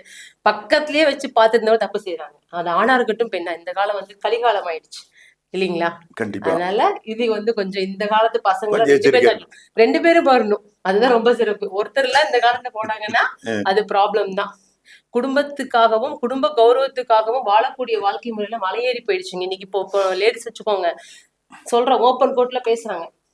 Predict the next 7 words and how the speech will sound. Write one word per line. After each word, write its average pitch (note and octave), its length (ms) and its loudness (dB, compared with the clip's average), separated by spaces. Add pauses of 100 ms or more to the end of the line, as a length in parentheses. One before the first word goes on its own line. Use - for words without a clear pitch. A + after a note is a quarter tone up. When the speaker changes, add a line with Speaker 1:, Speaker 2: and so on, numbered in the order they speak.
(440)
Speaker 1:
எனக்கு A3+ 320 0
சாட்டிஸ்ஃபேக்ஷன் G3+ 560 -6
இல்லைன்னு G3+ 260 -2
சொல்றாங்க. A2+ 240 4
Speaker 2:
அதே. A#2+ 140 4 (760)
Speaker 1:
சரிங்களா? F#3 420 -2 (120)
அது F3 140 -4